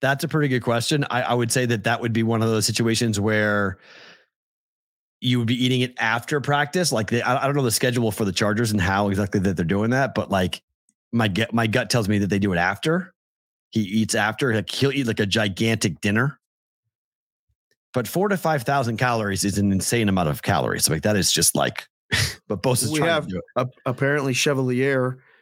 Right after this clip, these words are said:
Speaker 2: is, I don't know if he's a trainer or he's working out or what, but Pierre
Speaker 1: Right.
Speaker 2: says, uh, that six meals plus a day is nothing.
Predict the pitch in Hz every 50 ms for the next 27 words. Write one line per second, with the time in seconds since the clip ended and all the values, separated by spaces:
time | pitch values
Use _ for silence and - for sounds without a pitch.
0 | _ _ _ _ - 110 117 120 110 - - - - - - - _ _ _ _
1 | _ _ _ _ _ _ _ _ 113 117 110 113 110 104 - 98 87 - 139 -
2 | - - 113 120 117 113 117 117 107 92 90 95 - - 85 - - - 110 113
3 | 110 - 104 101 107 113 131 143 120 98 76 82 107 123 151 156 - 98 95 -
4 | - - 98 107 120 - 123 127 123 - - 117 117 113 107 107 - - _ _
5 | - - - - - _ - - - _ _ _ - 110 107 107 110 107 107 110
6 | 113 98 104 104 104 - - 151 147 - - - 127 135 135 131 131 135 131 131
7 | _ _ - - 127 123 123 - - 117 107 110 113 117 113 110 104 101 110 127
8 | 131 _ _ _ _ _ _ _ _ _ - _ _ _ _ 120 123 123 135 151
9 | 170 190 180 - 104 -